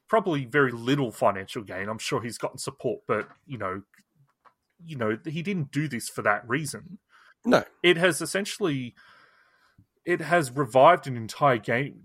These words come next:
Speaker 1: gaming community in a lot of ways. It is, like, the work that they've done is just amazing. Um, and I know that
Speaker 2: Yeah.
Speaker 1: Mike's probably not able to speak to it, and I haven't used the mod myself,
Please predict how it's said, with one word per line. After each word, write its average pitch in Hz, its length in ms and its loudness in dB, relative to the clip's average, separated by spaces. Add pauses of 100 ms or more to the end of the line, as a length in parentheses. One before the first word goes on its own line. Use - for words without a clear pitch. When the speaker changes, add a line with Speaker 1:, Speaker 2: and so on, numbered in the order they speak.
Speaker 1:
gaming 190 320 -2
community 104 500 -10
in 98 60 -12
a 98 60 -8
lot 92 180 -6
of 90 80 -10
ways. 90 500 -14
It 131 120 -2
is, 120 360 -4
like, 123 260 -2
the 131 80 -4
work 110 260 0
that - 120 -12
they've 110 180 -8
done 107 400 -2
is 101 140 -16
just - 320 -16
amazing. 113 560 -8 (300)
Um, 98 720 -6
and 104 240 -2
I 117 100 4
know 143 220 6 (120)
that 170 80 4
Speaker 2:
Yeah. - 160 2
Speaker 1:
Mike's 131 420 4
probably 117 360 0
not 110 200 -2
able 110 220 -4
to 104 100 -10
speak - 360 -10
to 107 200 -2
it, 104 160 -6 (100)
and 107 200 -4
I 117 180 6
haven't 160 420 0
used 131 200 -6
the - 40 -10
mod 110 240 0
myself, 117 680 0